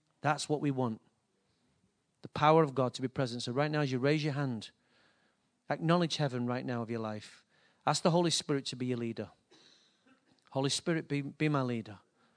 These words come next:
I want you to lead, lead my life. I want you to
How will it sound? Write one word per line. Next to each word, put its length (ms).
I 40
want 140
you 160
to 160
lead, 300
lead 200
my 120
life. 280
I 60
want 220
you 220
to 320